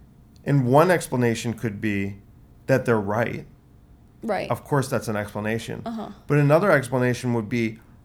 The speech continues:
Speaker 1: what is a climate denialist, as they call it, a climate change denial, denialist?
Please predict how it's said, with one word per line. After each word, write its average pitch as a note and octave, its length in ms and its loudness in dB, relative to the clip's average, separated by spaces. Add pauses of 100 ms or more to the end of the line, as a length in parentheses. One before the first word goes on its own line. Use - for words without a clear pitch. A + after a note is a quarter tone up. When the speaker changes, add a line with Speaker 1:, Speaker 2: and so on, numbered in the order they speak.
(100)
Speaker 1:
what C3+ 500 2
is A2+ 560 0 (340)
a B2+ 140 0
climate C3 640 -2
denialist, A2 880 0
as G#2+ 200 -8
they B2 80 -6
call G2+ 380 -6
it, - 140 -10 (500)
a - 80 -4
climate B2+ 420 0
change A2 400 -4
denial, G#2 680 -2 (680)
denialist? G#2 800 -4